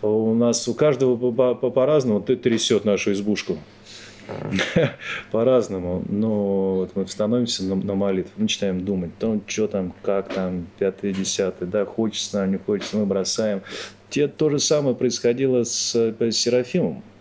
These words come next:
Вот точно такие же помыслы, но просто эти помыслы выросли до каких-то страшных, э,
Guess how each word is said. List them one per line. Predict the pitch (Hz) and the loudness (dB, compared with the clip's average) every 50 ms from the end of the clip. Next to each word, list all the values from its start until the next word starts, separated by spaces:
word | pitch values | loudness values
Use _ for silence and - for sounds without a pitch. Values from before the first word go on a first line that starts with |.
| - - | -10 -6
Вот | 101 98 - | -6 -6 -2
точно | - 139 131 123 - 127 | 0 0 0 2 2 0
такие | 117 139 131 - - 151 135 | 0 0 0 0 -2 -2 0
же | 123 131 | 0 -2
помыслы, | 120 - 156 147 123 110 - - - 95 | 0 0 0 2 2 0 -2 -2 -2 0
но | 98 98 | 0 0
просто | - 131 123 123 - 120 | 0 0 0 0 0 -2
эти | 113 - | -2 -2
помыслы | 110 - 147 139 131 123 120 - 120 | -2 0 0 0 2 0 0 0 0
выросли | 113 117 135 135 127 113 - - 110 | 0 2 2 2 0 0 -2 -2 -2
до | 107 113 120 113 104 - - - - - - | 0 2 2 2 2 0 -4 -8 -8 -8 -6
каких-то | - - 95 - 117 - - - | -6 -4 -2 -2 -4 -4 -4 -4
страшных, | 104 - - - - 131 123 127 117 - - 120 113 101 - - - - - - - - - - - - | -2 -2 -2 0 2 4 4 4 4 2 0 0 0 0 -2 -6 -12 -12 -10 -10 -8 -8 -8 -8 -4 0
э, | 107 107 107 104 104 104 104 101 101 101 101 101 98 101 98 | 2 4 6 6 6 6 6 6 6 6 6 4 4 4 2